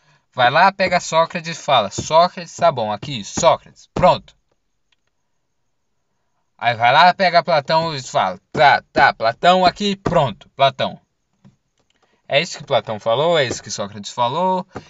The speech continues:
então agora eu vou tirar minhas reflexões." Aí tem tal, tal, tal e tal autor, e tem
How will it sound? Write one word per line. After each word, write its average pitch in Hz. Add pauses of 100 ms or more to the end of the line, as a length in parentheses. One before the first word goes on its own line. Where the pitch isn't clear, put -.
(160)
então 151
agora 156
eu 165
vou 160
tirar 156
minhas 156
reflexões." 143 (440)
Aí 104
tem 123
tal, 170
tal, 147
tal 131
e 107
tal 113
autor, 165
e 139
tem 113